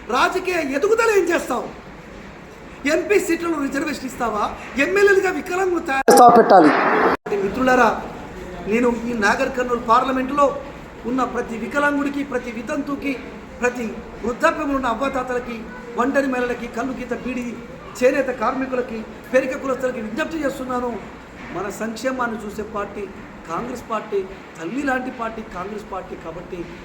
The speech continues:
హస్తం గుర్తుకు ఓటేద్దాం. ఏ గవర్నమెంట్ వచ్చినా, రెండు వేల పద్నాలుగులో బీఆర్ఎస్ అధికారం వచ్చింది. రెండున్నర సంవత్సరాల తర్వాత కార్పొరేషన్ చైర్మన్ అని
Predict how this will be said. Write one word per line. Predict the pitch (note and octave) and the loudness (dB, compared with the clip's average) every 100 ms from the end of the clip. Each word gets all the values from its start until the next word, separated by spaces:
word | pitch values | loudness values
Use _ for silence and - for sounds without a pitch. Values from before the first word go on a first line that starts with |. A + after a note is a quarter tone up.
| - - | -14 -12
హస్తం | E3+ - - B3 G#3+ | -12 -8 -4 -4 -4
గుర్తుకు | - - F#3 | -10 -10 -8
ఓటేద్దాం. | F3 F3 E3+ C#3 - - - - - - - - - - G3+ B3+ | -6 -6 -8 -10 -12 -14 -14 -14 -14 -14 -14 -14 -16 -8 6 8
ఏ | D4+ - | 8 4
గవర్నమెంట్ | B3 C4 C#4+ C#4 C4+ | 0 0 0 -2 -2
వచ్చినా, | B3 C4+ C#4+ G3+ F3+ G3 | -2 0 0 -2 -4 -4
రెండు | C4+ C#4 | -4 0
వేల | C#4 C4 | 0 0
పద్నాలుగులో | B3+ - D4+ D#4 D#4 E4 E4 - - - - - - - - - - - - C#4 | -4 -2 -2 0 4 4 2 -6 -12 -16 -16 -16 -16 -16 -14 -12 -12 -12 -4 0
బీఆర్ఎస్ | F4+ F4 C#4 C#4+ | 4 4 4 0
అధికారం | C#4 C4+ A#3 | 2 0 0
వచ్చింది. | - E3+ - - - - - - - - A#3+ | -6 -6 -8 -10 -12 -12 -14 -14 -14 -2 4
రెండున్నర | C#4+ D4 C#4+ C#4+ C4 B3 C#4 | 4 4 0 2 0 0 0
సంవత్సరాల | D#4 D4+ D4 C#4 C4 | -2 -4 -4 -2 0
తర్వాత | B3+ B3+ B3+ - | 0 0 -2 -2
కార్పొరేషన్ | A#3+ A#3+ C4 A#3 A#3 A3+ | -2 0 0 0 0 2
చైర్మన్ | A#3 B3 B3+ | 4 4 2
అని | A#3+ | -4